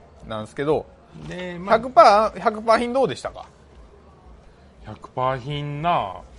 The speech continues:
Speaker 1: グルエースとアジセイですね。
Speaker 2: グルエースとアジセイは、結構違うかったね。
Speaker 1: あー。
Speaker 2: 塩味問題みたいなのも。
Speaker 1: はいはい。あとね、そうそうそう。結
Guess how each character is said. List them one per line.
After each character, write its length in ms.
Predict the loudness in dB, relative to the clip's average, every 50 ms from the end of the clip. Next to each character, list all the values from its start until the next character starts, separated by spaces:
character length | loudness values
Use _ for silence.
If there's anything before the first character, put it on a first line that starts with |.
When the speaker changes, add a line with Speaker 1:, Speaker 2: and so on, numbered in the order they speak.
| -20 -20 -20 -20 -20 -20 -14 -6
Speaker 1:
グ 120 | -4 -2
ル 160 | 0 2 2
エ 140 | 2 2 2
ー 40 | 0
ス 100 | -4 -6
と 100 | -8 -8
ア 80 | -6 -8
ジ 100 | -8 -12
セ 120 | -14 -16
イ 20 |
で 100 | -18 -20
す 120 | -20 -20 -20
ね。 100 | -20 -20 -20 -20 -20 -20 -20 -20 -18 -16
Speaker 2:
グ 160 | -12 -12 -10
ル 240 | -10 -10 -8 -8 -6
エ 60 | -8
ー 60 | -8
ス 120 | -10 -8 -6
と 100 | -4 -4
ア 60 | -4
ジ 100 | -6 -12
セ 260 | -14 -10 -8 -6 -6
イ 20 |
は、 840 | -6 -4 -4 -4 -2 -2 -2 -2 -2 -2 -2 -2 -4 -4 -6 -6 -8 -12 -16 -20 -20 -20 -20 -20 -20 -20 -8 -4
結 200 | -4 -4 -4 -6
構 100 | -12 -16
違 260 | -10 -4 -2 -2 -2
う 40 | -2
か 60 | -6
っ 60 | -12
た 100 | -14 -14
ね。 200 | -14 -14 -14 -14 -16 -18 -20 -20 -20 -20 -20 -20 -14 -6
Speaker 1:
あ 1200 | -2 0 2 2 2 2 2 2 2 2 0 0 -2 -2 -2 -2 -4 -4 -4 -6 -8 -8 -10 -12 -14 -20 -20 -20 -20 _ -20
ー。 340 | -20 -20 -14 -10 -6 -4 -2
Speaker 2:
塩 80 | -2
味 180 | -2 -4 -6 -8
問 200 | -8 -8 -10 -10
題 120 | -12 -14
み 80 | -12 -12
た 120 | -12 -12
い 60 | -10
な 60 | -12 -14
の 80 | -16
も。 260 | -16 -18 -18 -20 -20 -20 -6
Speaker 1:
は 180 | -2 0 0 2
い 40 |
は 160 | 0 -2 -4 -2
い。 60 | -2
あ 120 | -2 -2 0
と 140 | 0 -2
ね、 160 | 0 0 -2 0
そ 180 | 2 2 2
う 20 | 2
そ 140 | 2 -2
う 40 | -4 -2
そ 160 | -4 -6 -6
う。 60 | -6
結 180 | -6 -6 -8